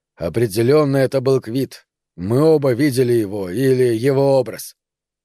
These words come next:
«Вы имеете в виду чудовище, которое мы откапываем?» Дэн кивнул. Судя по старым записям, которые показала нам миссис Томпсон, вся местность вокруг кишит пещерами и подземными озёрами, где и прячется Квит.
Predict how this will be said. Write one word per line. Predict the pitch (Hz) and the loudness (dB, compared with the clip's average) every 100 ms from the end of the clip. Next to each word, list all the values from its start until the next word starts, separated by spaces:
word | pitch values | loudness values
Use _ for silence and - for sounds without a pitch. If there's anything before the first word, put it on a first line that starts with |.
| - | -8
«Вы | 123 131 | 0 2
имеете | 135 175 156 135 143 | 2 0 0 -2 0
в | |
виду | 143 147 | 2 0
чудовище, | 131 131 131 160 156 214 - _ _ | 0 2 2 2 0 -2 -4 _ _
которое | - 123 147 147 | -4 0 2 2
мы | 156 156 | 4 2
откапываем?» | - 190 220 254 185 131 104 - _ _ _ | 2 0 2 2 4 0 -2 -10 _ _ _
Дэн | 80 117 139 | -4 -2 0
кивнул. | 127 131 123 101 _ _ _ _ _ _ _ | -2 -2 -2 -6 _ _ _ _ _ _ _
Судя | _ - 170 139 | _ -4 0 2
по | 127 | 0
старым | 120 160 139 127 | 0 2 2 0
записям, | 113 160 139 127 123 117 | 2 0 0 -4 -4 -2
которые | 127 139 131 | 0 0 0
показала | 131 127 113 143 139 | -2 -2 0 2 2
нам | 131 127 | 0 -2
миссис | 139 120 113 | -2 -4 -8
Томпсон, | - 170 131 104 85 _ _ _ _ | -4 -4 -2 -6 -8 _ _ _ _
вся | - 202 147 | -4 0 2
местность | 151 151 - 123 127 | 2 0 0 -4 -2
вокруг | 123 160 151 | -2 0 0
кишит | 135 123 147 - | 0 -2 -2 -2
пещерами | 127 - 185 143 131 127 | -6 -2 0 0 0 -2
и | |
подземными | 123 123 135 135 135 131 | 0 0 0 0 0 2
озёрами, | 127 113 165 127 104 92 _ _ _ | 0 2 0 0 -4 -14 _ _ _
где | 90 113 135 | -4 0 0
и | |
прячется | 98 131 127 117 - 110 | 2 0 0 -2 -4 -6
Квит. | - 120 - | -4 -6 -6